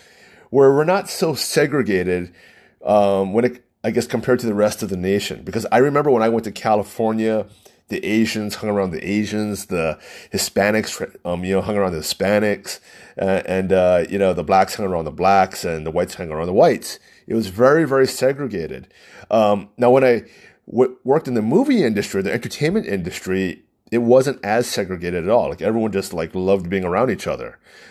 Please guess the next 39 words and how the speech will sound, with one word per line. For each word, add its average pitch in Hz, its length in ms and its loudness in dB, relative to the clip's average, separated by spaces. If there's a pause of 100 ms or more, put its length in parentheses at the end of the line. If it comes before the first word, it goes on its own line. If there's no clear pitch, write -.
(120)
But - 120 0
for 113 120 -2
some 170 300 2
reason, 131 440 2
in 107 80 -2
the 87 60 -6
neighborhoods, 120 800 2
it's 95 180 -12
very 104 420 -2
much 92 200 -6
segregated 85 720 -4 (100)
in 185 200 4
California. 95 680 -2 (560)
Now, 107 420 2 (420)
I'm 110 100 -2
not 117 120 0
sure 120 120 0
if 107 80 -6
it's 98 120 -10
like 107 220 2
that 107 280 2
across 104 420 0
the 101 120 -10
entire 90 400 -4
na-, 98 320 -4
nation, 95 500 -2 (360)
and - 160 0
I 139 80 6
don't 190 140 4
think 220 240 0
it - 80 0
is. - 280 -14 (240)
In 110 80 -8
fact, 123 200 4
when 147 120 4
I've 143 140 4
been 185 180 2
to - 120 -8
the, 131 360 4